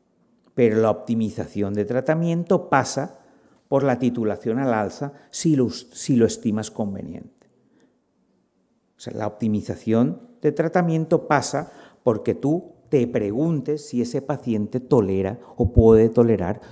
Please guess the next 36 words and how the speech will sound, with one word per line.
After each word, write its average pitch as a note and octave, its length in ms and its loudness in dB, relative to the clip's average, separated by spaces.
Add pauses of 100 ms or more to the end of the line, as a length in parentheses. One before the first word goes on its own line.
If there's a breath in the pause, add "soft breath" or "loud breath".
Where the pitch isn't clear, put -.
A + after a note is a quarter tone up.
dosis G2 320 -2
más E2 240 -8
altas. - 400 -14 (480 soft breath)
No A#2 80 0
simplemente F#2+ 800 -4 (220 soft breath)
decir, F#2 380 -8 (440 soft breath)
"¿Qué A#2+ 100 0
tal? A#2+ 260 2
¿Cómo A#2+ 280 4
va? F2+ 320 -2
¿Lleva A2 240 -4
iecas?". A#2+ 380 -4
"Sí". F#2 280 -16
"¿Lleva F#2+ 160 -8
beta G2 180 -4
bloqueantes?". F#2 580 -8
"Sí". - 320 -14 (180 soft breath)
"Ahora, F#2+ 320 -14 (180 soft breath)
eh, F2+ 460 -8
eh, G2 140 -12
antialdosterónicos?". F2 1040 -10
"Sí". - 180 -14 (420 soft breath)
"Pues F2+ 200 -16
nada, F#2 200 -6
¿cómo D3+ 200 -4
está?". G2 260 -8 (280)
"Bueno, D3+ 280 -14
yo, A2 440 -12
yo A#2+ 120 -12
estoy - 460 -12
más - 180 -20
o - 40 -14
menos F#2 200 -16
bien, B2+ 340 -12
doctora, - 480 -10 (120)
bien". C#3 200 -12